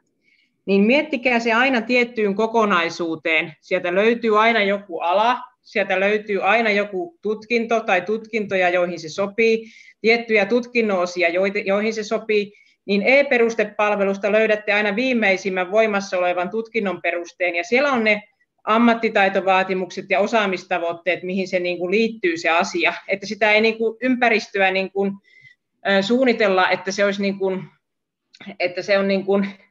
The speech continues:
semmoinen yleinen, vaan miettikää se, että mitä tutkinnon osaa tai osia se palvelee,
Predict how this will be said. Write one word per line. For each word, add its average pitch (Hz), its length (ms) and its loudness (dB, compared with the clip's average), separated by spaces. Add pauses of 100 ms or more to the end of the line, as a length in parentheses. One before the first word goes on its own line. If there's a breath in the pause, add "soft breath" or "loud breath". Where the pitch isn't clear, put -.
(140)
semmoinen 208 440 0
yleinen, 214 560 2
vaan 185 180 2
miettikää 202 520 0
se, 202 180 2
että 196 340 -4 (320 loud breath)
mitä 233 280 2
tutkinnon 233 560 0
osaa 180 360 2
tai 185 200 2
osia 220 400 0
se 190 140 0
palvelee, 165 760 0